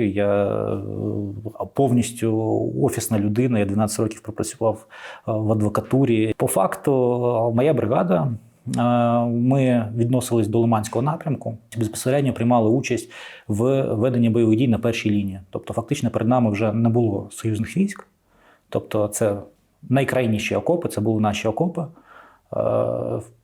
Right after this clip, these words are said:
попереду лише ворог. Тобто, якщо ти чуєш, що щось там шолохається, щось там розмовляє, щось там, там переміщається, то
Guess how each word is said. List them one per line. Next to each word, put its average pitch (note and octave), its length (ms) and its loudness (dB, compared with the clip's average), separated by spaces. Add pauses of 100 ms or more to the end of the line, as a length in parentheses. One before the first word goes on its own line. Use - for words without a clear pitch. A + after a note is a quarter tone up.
(180)
попереду D#3+ 360 -2
лише A#2 240 0
ворог. A#2 440 -2 (160)
Тобто, - 260 -10
якщо A2 220 -6
ти A2 100 -4
чуєш, A#2+ 440 0 (120)
що - 160 -4
щось A#2 220 -2
там G#2 400 -2
шолохається, A2 720 0
щось - 180 -6
там G#2 160 -4
розмовляє, A2 600 0
щось - 220 -4
там, G#2 240 -10
там G#2+ 280 -12 (400)
переміщається, A2+ 760 -2
то - 160 -10